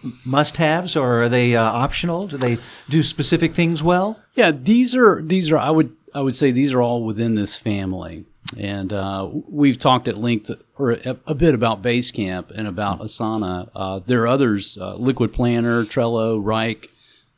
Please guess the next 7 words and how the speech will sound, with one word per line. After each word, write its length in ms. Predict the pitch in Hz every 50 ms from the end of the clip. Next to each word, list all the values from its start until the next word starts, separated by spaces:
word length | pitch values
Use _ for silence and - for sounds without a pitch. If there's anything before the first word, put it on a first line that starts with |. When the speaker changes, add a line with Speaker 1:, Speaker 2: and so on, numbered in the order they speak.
| _ -
Speaker 2:
Workfront, 680 | 117 131 127 127 - - - 131 117 113 110 104 - - _ _ _ _ -
Team 300 | - 156 143 131 123 110
Gantt. 400 | 107 117 113 113 113 110 101 - _ _ _ _ _ _ _ -
Uh, 240 | 110 101 104 101 92 - -
these 260 | 131 165 190 165 147
are, 240 | 135 123 113 110 92
are 260 | 87 107 104 98 95